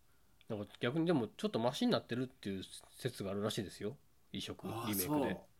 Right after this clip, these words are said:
Speaker 1: いや、辛いわ。
Speaker 2: だからちょうどあなた前、あの、ラインで上げてた、
Speaker 1: うん。
Speaker 2: と-、飛ぶ、飛ぶ巨人？空飛ぶ巨人の。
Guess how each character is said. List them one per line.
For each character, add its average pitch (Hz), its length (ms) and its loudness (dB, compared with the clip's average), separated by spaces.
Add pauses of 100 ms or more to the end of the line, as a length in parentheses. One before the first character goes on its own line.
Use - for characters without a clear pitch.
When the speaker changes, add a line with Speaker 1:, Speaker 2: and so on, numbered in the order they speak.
(600)
Speaker 1:
い - 40 -16
や、 - 120 -10 (120)
辛 - 200 -8 (200)
い 120 120 -16
わ。 135 100 -18 (1800)
Speaker 2:
だ - 80 4
か 165 60 2
ら - 20 0
ち 202 80 0
ょ 247 300 0
う - 20 0
ど 160 100 6
あ 175 80 10
な 185 100 8
た 120 380 4
前、 113 500 -2 (500)
あ 117 140 -8
の、 107 180 -8
ラ 120 120 0
イ 120 80 -2
ン 117 40 -4
で 117 80 -2
上 120 100 0
げ 120 100 -4
て 110 120 -6
た、 92 360 -2 (440)
Speaker 1:
う 110 60 -4
ん。 104 180 -6 (340)
Speaker 2:
と-、 - 240 -18
飛 151 180 4
ぶ、 180 80 -6
飛 185 140 6
ぶ 175 120 8
巨 113 120 -4
人？ 98 280 -4 (220)
空 147 160 2
飛 147 140 0
ぶ 104 80 -8
巨 123 120 0
人 107 260 -2
の。 98 260 -2